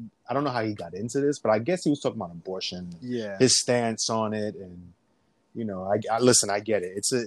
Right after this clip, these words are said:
Speaker 1: it's an issue. I think it just depends from person to person whether you agree with taking a, a life that has not been born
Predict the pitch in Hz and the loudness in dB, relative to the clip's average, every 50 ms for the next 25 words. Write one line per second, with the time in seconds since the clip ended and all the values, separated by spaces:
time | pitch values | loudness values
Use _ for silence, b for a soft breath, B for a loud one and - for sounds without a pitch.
0 | 101 139 - - 165 151 131 160 165 - 165 196 - - 202 196 202 - 180 147 | -4 -4 -2 -2 -2 -2 -2 -2 -2 0 -2 -2 0 0 -2 -2 -2 -4 -6 -6
1 | - - 131 - 143 127 120 107 101 95 - - - 123 123 - 127 131 127 110 | -6 -8 -6 -4 -6 -6 -4 -6 -6 -8 -6 -2 -2 -2 0 -2 -4 -4 -4 -4
2 | - 107 98 92 - - 90 90 90 - B B B B B B B _ _ 110 | -2 -2 0 0 -2 -4 -6 -8 -10 -12 B B B B B B B _ _ 2
3 | 113 110 107 104 104 104 113 120 127 127 123 127 - 110 104 98 92 101 107 113 | 2 4 4 4 4 4 4 6 6 6 4 2 2 0 -2 -2 -2 -2 2 2
4 | 110 113 113 101 101 - - - - 117 107 - - 113 107 107 104 101 95 - | 4 4 4 2 0 -2 -4 -4 -2 -2 -2 -2 -2 -2 -2 0 -2 -4 -6 -8
5 | _ - 104 104 101 - 104 104 98 95 98 98 98 - - 98 95 101 95 - | _ -4 -2 -2 -2 0 0 2 4 6 6 6 4 4 4 2 4 4 2 0
6 | 98 92 92 87 - 92 90 87 85 90 87 85 | 0 -4 -4 -4 -4 -4 -4 -2 -4 -4 -6 -6